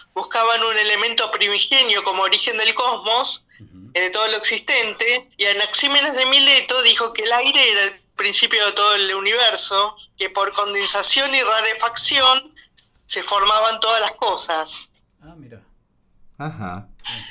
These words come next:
Speaker 1: O
Speaker 2: interesante.
Speaker 1: sea, que ya los presocráticos, los filósofos, la primera filosofía que existió en Grecia en el siglo sexto antes de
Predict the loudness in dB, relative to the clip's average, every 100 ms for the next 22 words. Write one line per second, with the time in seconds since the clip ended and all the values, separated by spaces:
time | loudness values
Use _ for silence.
0 | -20 -10 -10 -10 -18 -18 -20 _ -20 -20
1 | _ -20 -20 -18 -20 -8 -4 2 2 2
2 | 0 0 -2 -2 0 0 2 0 0 0
3 | -2 -2 -2 0 2 2 2 -2 -2 2
4 | 2 2 -2 -2 0 0 0 0 0 -4
5 | -2 -2 0 0 0 2 2 4 2 2
6 | 0 0 2 0 0 -2 -2 0 0 2